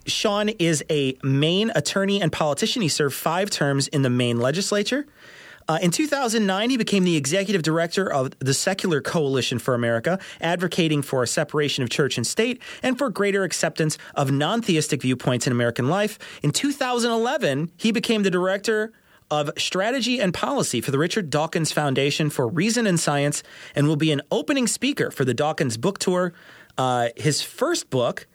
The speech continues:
has been published by Pitchstone Press. It's called Attack of the Theocrats, How the Religious Right Harms Us All and What We Can Do About It. And it's available on Amazon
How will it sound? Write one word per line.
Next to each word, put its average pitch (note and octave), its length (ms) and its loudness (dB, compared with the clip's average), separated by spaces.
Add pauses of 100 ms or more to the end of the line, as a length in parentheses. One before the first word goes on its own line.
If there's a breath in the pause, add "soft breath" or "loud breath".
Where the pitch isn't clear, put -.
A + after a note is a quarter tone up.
(220 soft breath)
has D3 140 2
been D3+ 140 2
published E3 420 0
by B2+ 220 0
Pitchstone D3+ 560 0
Press. F3 320 -2
It's - 80 -6
called B2+ 220 0
Attack D3 280 -2
of C#3 40 -2
the A#2+ 80 -2
Theocrats, G#3 560 -2 (240 loud breath)
How E3 160 0
the C3 100 0
Religious A#3+ 420 0
Right E3 200 0
Harms C4+ 320 0
Us F3+ 120 0
All C3 280 0 (160 loud breath)
and C3+ 100 2
What B3 120 2
We C#4+ 100 0
Can D3+ 140 0
Do C#3+ 180 0
About C3 260 2
It. C3 100 -2 (220 loud breath)
And F3+ 160 2
it's E3+ 80 0
available A3 440 0
on F3 260 -2
Amazon D3 560 0